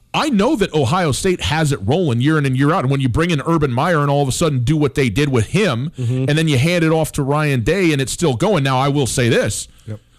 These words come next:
Speaker 1: A lot of schools that have a gr-, like,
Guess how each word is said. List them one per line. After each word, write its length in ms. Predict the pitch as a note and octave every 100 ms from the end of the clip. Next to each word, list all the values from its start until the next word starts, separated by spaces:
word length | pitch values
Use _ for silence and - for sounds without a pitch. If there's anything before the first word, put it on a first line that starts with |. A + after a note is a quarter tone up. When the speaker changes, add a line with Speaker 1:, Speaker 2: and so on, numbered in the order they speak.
| -
Speaker 1:
A 80 | A#2+
lot 300 | G#2+ D#3+ A#3
of 80 | - -
schools 680 | - D3 A#2+ F#2 F#2+ - - _ _
that 120 | C#3+ B2+
have 220 | C3 G2+
a 120 | A2+
gr-, 440 | E2 F2 E2 F2 F#2+ _
like, 240 | B2 A2